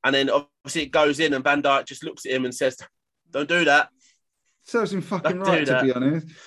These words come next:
Speaker 2: I, I must admit, we're gonna talk about Chelsea in a little bit, but I, there, there was a lot of stick on the radio 'cause I'd sort of, like, caught the aftermath. I didn't actually see the game itself. And they were like,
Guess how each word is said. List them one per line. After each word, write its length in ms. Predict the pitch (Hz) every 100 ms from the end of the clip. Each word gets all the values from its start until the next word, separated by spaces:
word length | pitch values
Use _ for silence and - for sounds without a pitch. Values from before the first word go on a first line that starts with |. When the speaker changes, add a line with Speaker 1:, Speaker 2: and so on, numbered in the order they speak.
| - -
Speaker 2:
I, 180 | 185
I 180 | 151 190
must 240 | 196 190 190
admit, 360 | 170 143 113
we're 120 | 147 147
gonna 160 | 147
talk 220 | 135 156
about 220 | 123 123 -
Chelsea 360 | 131 120 127
in 80 | 117
a 60 | 113
little 260 | 120 113
bit, 160 | 113 90 _ _ _ _ _ 139
but 360 | 156 131 - _ _ -
I, 160 | 147 139 -
there, 200 | 135 143
there 160 | 139 147
was 140 | 143
a 60 | 143
lot 180 | 151 135
of 60 |
stick 340 | 135 147 135 131
on 100 | 120
the 80 | 120
radio 500 | 123 120 113 107 107
'cause 240 | - 113
I'd 140 | 110
sort 180 | - 131
of, 60 | 117
like, 120 | 120
caught 220 | - 131
the 100 | 127
aftermath. 600 | 120 123 - 104 107 107
I 20 | 117
didn't 180 | 113 113
actually 220 | 110 104
see 80 | 107
the 60 | 110
game 180 | 110 110
itself. 300 | - 110 110
And 100 | 120
they 80 |
were 80 | 120
like, 160 | 120